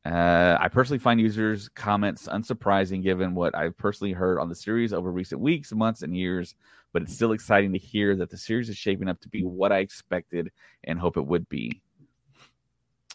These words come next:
And hearing, uh, that the series has a slow pace and complex characters and storytelling, and that it's not concerned with fan service moments is great.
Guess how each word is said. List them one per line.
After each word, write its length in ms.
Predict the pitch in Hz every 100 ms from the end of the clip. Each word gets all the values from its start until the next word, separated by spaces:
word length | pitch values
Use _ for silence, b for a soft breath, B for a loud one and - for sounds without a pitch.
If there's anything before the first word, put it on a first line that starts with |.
| -
And 360 | 90 87 87 87
hearing, 560 | 107 131 131 127 127
uh, 280 | - 98 98
that 160 | 92 98
the 80 |
series 480 | 90 131 139 135 127
has 160 | 110 87
a 40 |
slow 300 | 87 110 117
pace 480 | 113 107 101 98 98
and 80 | -
complex 400 | 87 87 87 -
characters 460 | 135 135 120 127
and 100 | 104
storytelling, 720 | 92 95 90 - 98 98 98 98 b b b -
and 240 | 82 85
that 320 | 90 87 85 - _
it's 240 | 80 -
not 140 | 98 85
concerned 340 | 95 98 90
with 120 | 87
fan 220 | - 135
service 280 | 123 120 110
moments 480 | 107 104 104 98 -
is 140 | 76 90
great. 440 | - 101 98 98